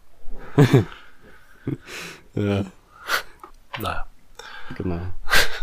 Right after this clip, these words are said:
Speaker 1: Könnt ihr uns ja schreiben, wenn ihr wisst, was die neun Ds sind.
Speaker 2: Na.
Speaker 1: Aber ist das, wa-, warst du da drin?
Speaker 2: Nee.
Speaker 1: Ah.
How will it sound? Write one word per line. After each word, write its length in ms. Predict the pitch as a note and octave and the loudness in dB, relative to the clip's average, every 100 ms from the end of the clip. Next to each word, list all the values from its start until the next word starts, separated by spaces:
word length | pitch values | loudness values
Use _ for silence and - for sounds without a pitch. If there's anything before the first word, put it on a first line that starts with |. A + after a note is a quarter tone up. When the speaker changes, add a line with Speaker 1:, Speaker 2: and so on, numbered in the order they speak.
| - - - - - | 2 2 -4 -10 -10
Speaker 1:
Könnt 180 | - A#2 | 4 8
ihr 160 | A#2+ B2 | 8 8
uns 180 | B2+ - | 6 8
ja 120 | A2+ | 6
schreiben, 360 | - A2+ B2 | 8 8 8
wenn 140 | A2 G#2+ | 8 4
ihr 120 | G#2 | 2
wisst, 220 | A2+ - | -2 -2
was 140 | G#2 - | -6 -2
die 60 | |
neun 280 | G#2+ G2+ G2+ | -2 0 0
Ds 280 | G2 F#2+ - | 0 -2 -2
sind. 180 | - F2+ | -6 -6
Speaker 2:
Na. 260 | B2 A2 A2+ - - - - _ _ _ _ _ | -4 -4 -4 -10 -20 -20 -20 _ _ _ _ _
Speaker 1:
Aber 200 | G2+ G#2 | 0 2
ist 120 | G#2+ | 2
das, 160 | C#3 - | 0 0
wa-, 220 | G#2 G2 F#2+ | -2 -2 0
warst 220 | G#2 - | 0 2
du 20 | |
da 100 | G#2 | 0
drin? 300 | F2+ A2 D3 | 2 4 4
Speaker 2:
Nee. 240 | A#2+ G#2 A2 - - - _ _ _ | 4 2 0 -10 -14 -16 _ _ _
Speaker 1:
Ah. 180 | - E2+ | -14 -12